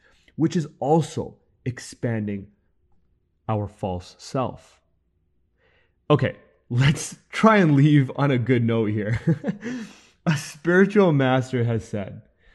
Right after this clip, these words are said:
"If you truly looked at your soul, the reflection of divinity residing within you, you would find all your desires satisfied. You would be unmoved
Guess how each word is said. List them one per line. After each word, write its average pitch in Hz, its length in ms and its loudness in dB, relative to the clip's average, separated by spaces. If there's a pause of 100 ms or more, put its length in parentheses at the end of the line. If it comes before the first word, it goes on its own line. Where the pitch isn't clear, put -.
(380)
"If 123 180 -4
you 175 200 -2
truly 175 600 0
looked 127 440 -2
at 120 200 -6
your 113 120 -4
soul, 98 520 -12 (440)
the 139 80 0
reflection 160 840 -4
of 113 260 -8
divinity 113 560 -2
residing 113 720 -4
within 117 400 -4
you, - 280 -12 (720)
you 123 160 -4
would 151 260 0
find 117 580 -4 (340)
all 170 380 2
your 160 160 4
desires 107 800 -6 (240)
satisfied. - 880 -14 (640)
You 135 140 0
would 143 180 4
be 147 260 0
unmoved 127 880 0